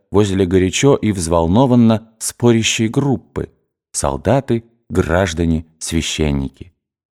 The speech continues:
Речь идет о золотом орле с портретом императора, о боевом знаке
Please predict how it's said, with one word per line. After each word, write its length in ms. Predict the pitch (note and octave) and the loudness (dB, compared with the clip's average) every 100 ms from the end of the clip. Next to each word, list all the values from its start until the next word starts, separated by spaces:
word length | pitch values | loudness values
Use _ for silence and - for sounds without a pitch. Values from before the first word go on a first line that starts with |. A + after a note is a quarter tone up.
| - | 0
Речь 240 | D#3 - | 2 2
идет 240 | B2+ C3 A2+ | 2 2 2
о 60 | |
золотом 520 | G#2 G#2+ G#2+ C3 C3 - | 0 0 2 2 2 2
орле 380 | G#2+ A#2 C#3+ | -2 0 0
с 80 | F#2+ | 0
портретом 540 | - E2+ E2 F#2 E2+ F2 | -2 -4 -2 -2 -2 -2
императора, 680 | G2 F2+ G#2+ G2 - D2 - _ _ _ | 0 0 0 0 -2 -10 -12 _ _ _
о 100 | F#2 | -2
боевом 440 | E2+ F#2+ F2+ B2+ A#2+ | 2 2 4 4 2
знаке 580 | F2 G#2 A#2 - G2 | 2 0 0 -2 -4